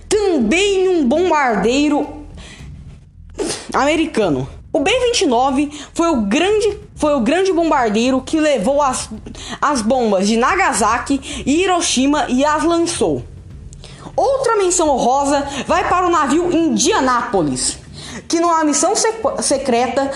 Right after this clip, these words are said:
levou essa bomba nuclear para a ilha mais próxima do Japão, controlada pelos americanos.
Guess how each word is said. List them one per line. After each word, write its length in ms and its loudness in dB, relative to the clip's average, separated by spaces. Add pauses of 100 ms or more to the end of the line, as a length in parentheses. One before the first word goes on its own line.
(180)
levou 580 2
essa 320 0
bomba 380 2
nuclear 600 2
para 200 2
a 20 2
ilha 180 2
mais 280 0
próxima 560 0
do 100 2
Japão, 540 0 (240)
controlada 640 2
pelos 260 0
americanos. 880 0